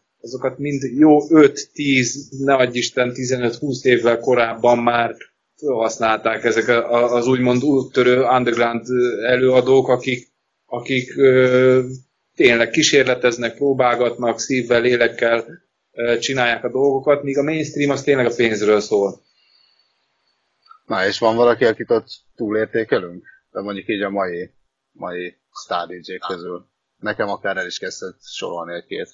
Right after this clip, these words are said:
Speaker 2: mostani sztár D J-t. Még várjál, vagy megmondom én, hogy kit ismerek, jó? Van, van olyan, hogy Martin Garrix, őt ismerem.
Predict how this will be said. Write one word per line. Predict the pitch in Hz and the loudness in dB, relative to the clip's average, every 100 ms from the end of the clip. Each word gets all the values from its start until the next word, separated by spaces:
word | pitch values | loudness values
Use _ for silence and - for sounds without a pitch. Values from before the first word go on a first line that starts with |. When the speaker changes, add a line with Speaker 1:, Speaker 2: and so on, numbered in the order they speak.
| - | -18
Speaker 2:
mostani | - 87 92 - 90 | -16 -12 -12 -12 -12
sztár | - 87 87 | -6 -4 -4
D | |
J-t. | 90 85 95 107 _ - - | -6 -6 -4 -4 _ -20 -10
Még | 110 107 | -4 2
várjál, | 117 98 92 | 4 2 -4
vagy | 90 98 95 | -10 -16 -12
megmondom | 110 101 95 95 | -10 -8 -10 -12
én, | 90 | -14
hogy | 85 | -16
kit | 90 | -18
ismerek, | 87 - - 82 - | -20 -20 -16 -12 -4
jó? | 107 139 | -2 -2
Van, | - 101 104 | -4 -6 -4
van | 104 | -6
olyan, | 98 90 | -6 -10
hogy | 85 | -6
Martin | 98 92 87 87 | -6 -6 -10 -10
Garrix, | 82 95 139 - - _ _ _ _ _ - | -8 -8 -10 -16 -20 _ _ _ _ _ -16
őt | 90 | -14
ismerem. | 90 85 - 90 110 147 | -14 -16 -10 -8 -6 -10